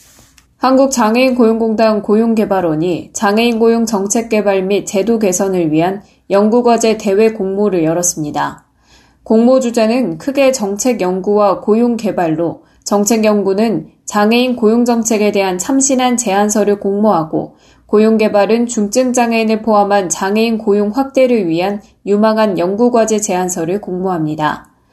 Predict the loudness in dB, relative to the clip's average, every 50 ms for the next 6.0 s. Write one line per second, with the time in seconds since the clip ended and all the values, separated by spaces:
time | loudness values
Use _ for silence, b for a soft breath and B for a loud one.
0 | b b b b b b b -4 -4 -4 -2 0 0 2 2 2 2 2 2 2
1 | 2 2 2 0 0 -2 -2 0 -2 -2 -2 -4 -4 0 0 0 2 2 2 2
2 | 2 2 2 2 2 0 0 2 -2 -2 -4 -4 -2 0 0 2 2 2 0 0
3 | -2 -2 -2 -2 0 0 0 0 0 0 0 0 2 0 0 0 2 2 2 2
4 | 0 0 -2 -2 -4 -4 -6 -6 -4 -4 -6 -8 -10 b b b b b b -2
5 | 0 2 2 2 2 0 0 0 -2 0 0 -2 -2 -4 -6 -6 -6 -6 -10 -16